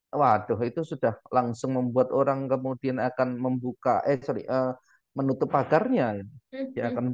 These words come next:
Speaker 1: tamengnya berlapis. Nah, eh, ini akan lebih mudah dan akan lebih baik bagi saya kalau kita ngomong even better,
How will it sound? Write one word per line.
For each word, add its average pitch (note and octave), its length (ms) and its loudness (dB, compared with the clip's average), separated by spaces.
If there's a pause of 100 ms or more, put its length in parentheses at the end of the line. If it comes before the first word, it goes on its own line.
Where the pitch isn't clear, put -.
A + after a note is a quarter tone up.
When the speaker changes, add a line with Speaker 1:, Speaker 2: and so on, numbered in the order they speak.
(340)
Speaker 1:
tamengnya A#2+ 420 4
berlapis. G#2+ 640 0 (1000)
Nah, A#2 160 2
eh, D3 560 2
ini A#3+ 160 4
akan G#3 240 2
lebih C3 240 2
mudah B2 400 0
dan C3 160 0
akan D#3 320 -2
lebih D#3+ 160 0
baik A#2+ 320 -2
bagi G#2+ 320 -10
saya G#2 160 2
kalau A2 160 0
kita C3 240 -2
ngomong C3 240 -4
even C#3+ 160 -2
better, B2+ 240 0